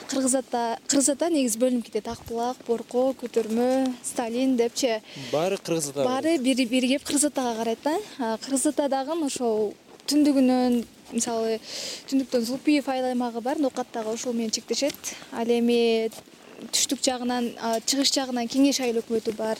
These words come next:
Speaker 1: э, батыш жагынан Кара Таш менен чектешет айылдарчы. Ошо айылыбызда, э, м, жакшы эле иш менен
Speaker 2: Ай-
Speaker 1: алектенишет да.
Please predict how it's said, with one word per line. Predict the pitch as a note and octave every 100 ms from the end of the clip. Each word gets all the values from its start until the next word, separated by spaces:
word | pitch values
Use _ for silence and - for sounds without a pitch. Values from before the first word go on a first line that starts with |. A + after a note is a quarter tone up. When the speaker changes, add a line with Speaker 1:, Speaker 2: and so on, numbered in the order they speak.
| - - -
Speaker 1:
э, | A3+ A3+ A3 G#3+
батыш | A#3 - -
жагынан | B3+ A#3 A3
Кара | C4 C4+
Таш | C4+ B3
менен | A#3 A3+
чектешет | A#3+ - A#3+ B3 A#3
айылдарчы. | A3+ A3+ A#3 C#4 C4 A#3+ - - - - - - - - - - - B3+
Ошо | B3 C4 D4
айылыбызда, | C#4 A#3+ A#3+ A#3 - B3+ D4 D#4 - -
э, | A#3 A3+ A3+ A3+ A3 G#3+ - - - - - - - - - - - - - - - - - -
м, | A#3 A#3 A3+
жакшы | A#3+ A#3+ -
эле | A#3+ B3+ C4 - - -
иш | A#3+
менен | C4 A#3+
Speaker 2:
Ай- | A3+
Speaker 1:
алектенишет | A3+ A#3 A3 A#3+
да. | C#4+